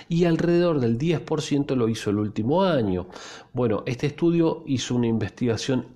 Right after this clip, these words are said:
exhaustiva, muy profunda, en treinta y un consumidores de cannabis cuando, eh, no habían consumido ninguna sustancia y también cuando estaban bajo los efectos de la droga.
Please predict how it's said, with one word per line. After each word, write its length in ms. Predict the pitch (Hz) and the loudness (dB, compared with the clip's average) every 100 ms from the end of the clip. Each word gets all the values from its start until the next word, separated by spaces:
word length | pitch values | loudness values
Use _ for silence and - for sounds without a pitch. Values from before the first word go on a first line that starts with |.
| - | -4
exhaustiva, 1300 | 202 - - 180 170 160 - - 185 156 120 123 - - - - - _ _ _ | -4 -4 -4 0 0 -2 -4 -4 2 4 4 0 -6 -18 -20 -20 -20 _ _ _
muy 380 | - 95 110 120 | -10 0 2 2
profunda, 800 | 95 92 92 151 131 104 101 113 - - - | 0 -4 -2 2 2 4 2 -2 -6 -18 -10
en 260 | - 165 170 | 0 2 2
treinta 460 | 170 151 147 147 135 | 2 2 2 2 2
y 100 | 147 | 4
un 260 | 175 185 | 4 2
consumidores 640 | 180 165 147 123 117 120 120 | 0 -2 0 0 2 2 2
de 140 | 123 | 0
cannabis 720 | 123 156 180 151 139 147 - - | -2 0 0 2 0 -2 -8 -6
cuando, 600 | 113 120 127 135 - - | 0 2 4 2 -2 -6
eh, 80 | 113 | -4
no 140 | 107 | 0
habían 220 | 113 117 104 | 2 0 -2
consumido 520 | 107 - 113 113 101 | -4 -4 -2 0 0
ninguna 500 | 101 104 104 113 117 | -2 -2 -2 0 0
sustancia 600 | - 156 196 180 175 196 | -4 -4 0 0 0 -2
y 60 | |
también 340 | 196 180 151 143 | -2 0 2 2
cuando 240 | 143 127 | 2 -2
estaban 420 | 107 110 107 113 | -2 -2 0 0
bajo 240 | 107 104 - | -2 -2 -2
los 160 | 101 101 | -2 -4
efectos 480 | - 95 - 101 | -6 -8 -4 -6
de 100 | 123 | -2
la 100 | 139 | 0
droga. 500 | 170 208 170 107 92 | 4 4 4 2 -2